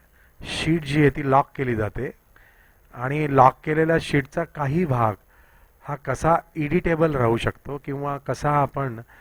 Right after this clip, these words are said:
अ, त्याच्यावर लिहिता येईल असा. म्हणजे सांगायचा अर्थ असा आहे की, अ, बऱ्याचशा, अ, लोकांना शीटला लॉक लावता येतं,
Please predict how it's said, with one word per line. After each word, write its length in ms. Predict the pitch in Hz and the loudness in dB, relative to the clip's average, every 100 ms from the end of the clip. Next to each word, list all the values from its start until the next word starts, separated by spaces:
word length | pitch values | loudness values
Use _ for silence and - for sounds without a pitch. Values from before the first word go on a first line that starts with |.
| - _ _ _ _ - | -20 _ _ _ _ -8
अ, 560 | 120 120 120 117 120 117 _ _ _ _ _ _ _ _ _ | -4 -2 0 0 -2 -4 _ _ _ _ _ _ _ _ _
त्याच्यावर 440 | - 117 139 143 151 | -8 -4 0 2 2
लिहिता 400 | 127 113 - 143 | 2 -2 -2 -2
येईल 280 | 131 101 104 _ _ - | -2 -4 -8 _ _ -14
असा. 240 | 113 127 - _ _ _ _ _ - | -4 -4 -4 _ _ _ _ _ -10
म्हणजे 500 | 131 147 160 160 160 135 | -2 2 2 2 -4 -4
सांगायचा 440 | 147 131 143 147 | -2 2 4 6
अर्थ 180 | 156 147 | 4 4
असा 240 | 151 139 151 | 0 2 2
आहे 100 | 143 | 2
की, 280 | 156 151 160 _ _ _ _ - | -2 -8 -10 _ _ _ _ -16
अ, 260 | 139 139 135 | -10 -6 -4
बऱ्याचशा, 840 | 131 131 143 - 165 160 160 156 | 0 2 0 0 4 6 6 4
अ, 260 | - - 147 | 2 -4 0
लोकांना 760 | 139 135 147 147 151 151 151 - | 4 4 4 0 0 0 -2 -8
शीटला 600 | - - 160 160 - 165 | -10 -2 0 0 -2 -2
लॉक 420 | 160 135 123 147 156 | 2 6 6 4 2
लावता 440 | 156 143 143 160 | 2 2 2 0
येतं, 300 | 156 127 | 0 -2